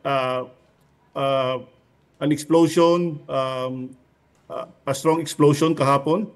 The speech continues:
ah, ang, ah, nangyari. And, ah, so far, ah, after that, ah, hindi na po nasundan ito. Ah, nagkaroon po tayo ng, ah, twenty volcanic earthquakes for the past twenty-four hours and, ah,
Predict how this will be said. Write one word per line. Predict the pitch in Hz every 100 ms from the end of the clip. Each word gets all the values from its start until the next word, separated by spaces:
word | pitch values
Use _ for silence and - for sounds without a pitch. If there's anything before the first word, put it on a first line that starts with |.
| _ -
ah, | 143 139
ang, | 139 143 147 151 147 -
ah, | 147 135
nangyari. | 135 139 139 135 139 - - _ _ _ -
And, | 139 139 139 127
ah, | 135 131 127 117 _ _ _ _ -
so | 160
far, | 165 180 180 175
ah, | 156 139 135 135
after | 147 180 170
that, | 165 170
ah, | 147 135 127 123
hindi | 123 135
na | 139
po | 139 135
nasundan | 131 131 135 135 151
ito. | 131 131 131 - _ _ -
Ah, | 135 131 131 127
nagkaroon | 127 131 139 131
po | 139
tayo | 135
ng, | 131 131 139
ah, | 135
twenty | 143 139 135
volcanic | 127 131 131 139
earthquakes | 139 139 - -
for | 127
the | 127
past | 123 120
twenty-four | 131 135 151 147
hours | 127 127 -
and, | 127 123
ah, | 123